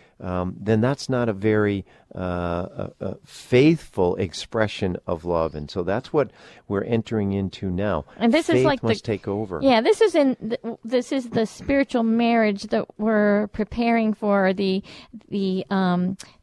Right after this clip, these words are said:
Speaker 2: in good times and in bad of the marriage vows. Uh, even when it doesn't feel good, we're gonna stay determined and committed and persevere in prayer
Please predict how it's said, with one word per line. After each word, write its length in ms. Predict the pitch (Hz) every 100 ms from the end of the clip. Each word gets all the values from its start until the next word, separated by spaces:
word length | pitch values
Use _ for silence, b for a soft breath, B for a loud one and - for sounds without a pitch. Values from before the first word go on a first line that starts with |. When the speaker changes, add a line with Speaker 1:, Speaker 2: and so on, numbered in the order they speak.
| _
Speaker 2:
in 160 | 220 214
good 240 | 202 262
times 420 | - 240 220 202 226
and 160 | 214
in 160 | 214 196
bad 600 | 233 247 240 202 185 196 -
of 140 | 208
the 60 | 202
marriage 480 | 208 247 196 196 -
vows. 440 | 214 185 180 185 B B -
Uh, 280 | 196 165 -
even 340 | 226 262 311
when 160 | 302 285
it 120 | 277
doesn't 260 | 254 226 196
feel 180 | 262 247
good, 240 | 208 170
we're 140 | 233 233
gonna 180 | 220
stay 260 | 196 - 196
determined 560 | 185 170 233 208 214 202
and 80 |
committed 440 | 180 185 190 190 185
and 120 | 180
persevere 640 | - 208 196 180 185 175 B B
in 180 | - 180
prayer 540 | - - 214 180 170